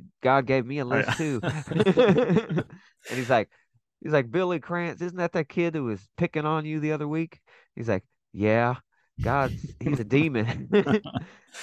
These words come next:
Speaker 1: Like, "Adam, really? Come on now. We can't just, you can't make this stuff up. Then we'd be murdering people."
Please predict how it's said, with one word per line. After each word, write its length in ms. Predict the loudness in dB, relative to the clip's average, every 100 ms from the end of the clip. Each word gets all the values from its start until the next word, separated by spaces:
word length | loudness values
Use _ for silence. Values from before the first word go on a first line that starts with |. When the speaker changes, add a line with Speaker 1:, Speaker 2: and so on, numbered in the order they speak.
| -16 -8
Speaker 1:
Like, 140 | -8 -8 _ _ _ _ _ _ _ _ -6
"Adam, 320 | 0 0 0
really? 400 | -2 -2 -2 -8 _ -10
Come 120 | -6
on 200 | -4 -4
now. 180 | -6 -6
We 120 | -8
can't 320 | -10 -10 -10
just, 260 | -12 -14 -16 _ _ _ _ -20
you 80 |
can't 240 | -12 -10 -8
make 200 | -8 -8
this 140 | -10
stuff 280 | -10 -10 -2
up. 140 | -2 -2
Then 160 | -6
we'd 180 | -6 -6
be 60 | -4
murdering 480 | 2 2 2 -2
people." 440 | -2 -2 -2 -8